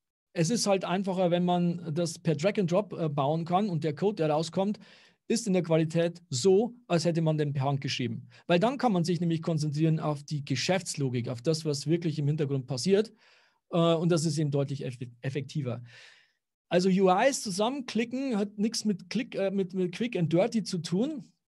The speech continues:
Überhaupt gar nicht, sondern, äh, das hat einfach nur was mit Geschwindigkeit zu tun.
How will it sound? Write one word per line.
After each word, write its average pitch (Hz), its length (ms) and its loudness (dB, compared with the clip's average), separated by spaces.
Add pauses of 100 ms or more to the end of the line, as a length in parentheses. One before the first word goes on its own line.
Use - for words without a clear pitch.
(600)
Überhaupt 202 460 2
gar 156 160 0
nicht, 180 340 -4
sondern, 180 680 -2
äh, 165 260 -2
das 165 180 -6
hat 170 140 -2
einfach 170 260 0
nur 170 200 0
was 165 200 -4
mit 143 120 -4
Geschwindigkeit 151 580 -2
zu 120 100 -8
tun. 113 380 -10